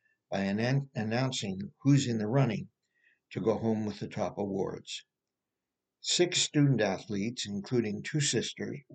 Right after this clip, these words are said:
who won medals rowing together in a double and as part of an eight, have been nominated for Female Athlete of the Year. Five are up for the university's top prize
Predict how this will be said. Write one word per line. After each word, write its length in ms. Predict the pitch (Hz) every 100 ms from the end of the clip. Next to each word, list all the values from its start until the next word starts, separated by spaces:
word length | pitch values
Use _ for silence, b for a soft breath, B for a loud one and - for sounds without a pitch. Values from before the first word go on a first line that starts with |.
| - _ _ _ _ _ -
who 140 | 127
won 260 | 123 139 139
medals 400 | 147 139 127 110
rowing 480 | 117 165 123 104 98
together 440 | 98 101 98 104
in 180 | 110 101
a 80 | 90
double 500 | 131 123 101 127 143 _ _ b b b b 107
and 120 | 110
as 220 | 107 101
part 380 | - 123 117 -
of 80 | 101
an 140 | 101
eight, 280 | 135 107 127 - _ _ _ _
have 200 | 120 101
been 160 | 120 123
nominated 640 | 143 151 139 123 120 110
for 200 | - 98
Female 540 | - 175 165 135 113
Athlete 540 | 107 104 - 101 101 -
of 200 | 107 85
the 100 | 101
Year. 480 | 95 151 110 92 131 _ _ _ _ _ _ _ _ -
Five 320 | 156 165 135
are 220 | 113 104
up 160 | 101 -
for 160 | 113
the 80 | 107
university's 680 | 120 120 117 127 135 135 127
top 320 | 147 147 -
prize 440 | - 87 90 -